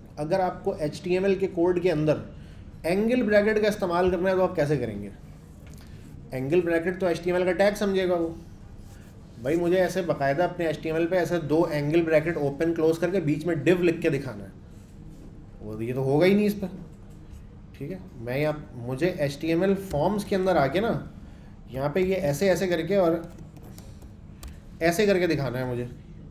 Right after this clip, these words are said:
अब ये तो समझेगा कि ये ओपनिंग टैग है, ये तो मसला हो गया।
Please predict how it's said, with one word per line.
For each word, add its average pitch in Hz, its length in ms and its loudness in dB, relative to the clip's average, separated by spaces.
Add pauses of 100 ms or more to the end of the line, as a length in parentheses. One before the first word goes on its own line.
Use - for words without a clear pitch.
(720)
अब 143 100 -4
ये 139 200 2
तो 240 100 2
समझेगा 220 420 6
कि 226 180 0 (720)
ये 156 160 0
ओपनिंग 170 400 4
टैग 202 260 4
है, 240 60 0
ये - 1400 -14
तो 135 80 -2
मसला 143 240 4
हो 196 100 8
गया। 185 140 0